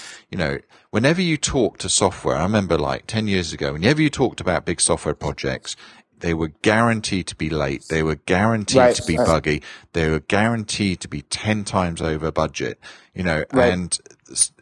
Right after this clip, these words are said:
Speaker 1: you know, software projects got a bad name because of that and because of the, the, the whole
Speaker 2: Right.
Speaker 1: waterfall method, which, which of course is all, all we knew about then, right?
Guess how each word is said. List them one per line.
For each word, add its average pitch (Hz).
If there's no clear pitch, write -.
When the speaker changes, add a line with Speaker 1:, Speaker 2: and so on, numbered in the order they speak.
Speaker 1:
you 92
know, 80
software 123
projects -
got 104
a 104
bad 85
name 80
because 113
of 92
that 64
and 76
because 101
of 82
the, 78
the, 71
the 73
whole 87
Speaker 2:
Right. 90
Speaker 1:
waterfall 85
method, 78
which, -
which -
of 113
course 123
is 76
all, 87
all 101
we 82
knew 120
about 69
then, 64
right? 65